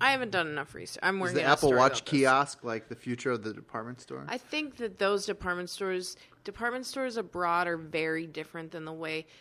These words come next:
Speaker 1: department stores are run here. Like, Selfridges is basically a bunch of shop and shops.
Speaker 2: Okay.
Speaker 1: So every brand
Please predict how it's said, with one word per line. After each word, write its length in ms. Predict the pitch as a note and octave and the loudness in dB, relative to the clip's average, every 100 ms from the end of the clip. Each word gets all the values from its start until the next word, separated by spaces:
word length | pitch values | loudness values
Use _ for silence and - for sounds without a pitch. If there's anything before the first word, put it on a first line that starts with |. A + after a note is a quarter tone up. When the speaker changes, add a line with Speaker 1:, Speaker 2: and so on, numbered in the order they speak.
| _ _ - | _ _ -16
Speaker 1:
department 420 | - E3+ D3+ E3 | -10 -8 -8 -8
stores 260 | F3+ E3 | -8 -6
are 100 | E3+ | -6
run 300 | D3+ D3+ D3 | -4 -4 -6
here. 240 | D3 D3+ D#3+ | -8 -8 -4
Like, 220 | D#3 D3+ | -4 -6
Selfridges 840 | - F#3 F#3 A3+ A3+ B3 B3 A3+ | -4 -4 -2 -6 -6 -6 -6 -6
is 140 | G3+ E3+ | -8 -6
basically 880 | F3+ E3 - E3 - E3 D#3+ D3+ - - - | -2 -2 -4 -8 -8 -4 -4 -6 -10 -16 -10
a 100 | E3 | -6
bunch 440 | - E3 D#3+ - D#3 | 0 0 0 -4 -4
of 180 | D#3+ | -2
shop 360 | - E3+ D3 - | 0 2 2 0
and 120 | D3 | -6
shops. 600 | - A2+ D#2+ - - - - _ - | -6 -4 -6 -10 -10 -10 -12 _ -6
Speaker 2:
Okay. 120 | A#2 | 0
Speaker 1:
So 480 | F#3+ F3 E3+ E3 D#3 - _ _ _ - | 4 4 6 2 0 -10 _ _ _ 0
every 540 | G#3 G3+ A3 G#3+ G#3 | 2 2 2 2 2
brand 800 | F3+ E3+ E3+ D#3+ D#3 D#3 D#3 D#3 | -2 0 0 0 -2 -4 -6 -10